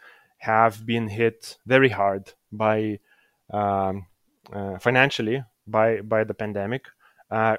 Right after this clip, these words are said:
this will continue. The, there will be financial problems. Uh, it's different because, uh, you know, previously there was, everybody lost jobs and so on and so forth, and,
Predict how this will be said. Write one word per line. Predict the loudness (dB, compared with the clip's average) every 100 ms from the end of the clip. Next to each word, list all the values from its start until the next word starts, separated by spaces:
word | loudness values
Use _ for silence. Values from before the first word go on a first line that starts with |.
| -4
this | -2 0
will | 0
continue. | 0 0 -2 -4 -2 -2 -4 -12 -16
The, | -2 2 4 4 2
there | 0 -2 0
will | 0
be | 0 -2
financial | -2 -4 -4 -4 -4 -6 -6
problems. | -8 -6 -8 -8 -16 -20 -20 _
Uh, | 2 2
it's | 0 0
different | 0 2 2 0
because, | -2 4 8 8 6 2 -6 0
uh, | 4 4 4 4 0 _
you | -4
know, | -4
previously | -4 -4 -2 -2 -2 -2
there | 0
was, | -2 -4
everybody | -4 -2 0 0
lost | -2 -2 -4 -4
jobs | 4 6 6 6 0
and | -6
so | -8
on |
and | -10
so | -10
forth, | -6 2 4 4 0
and, | -8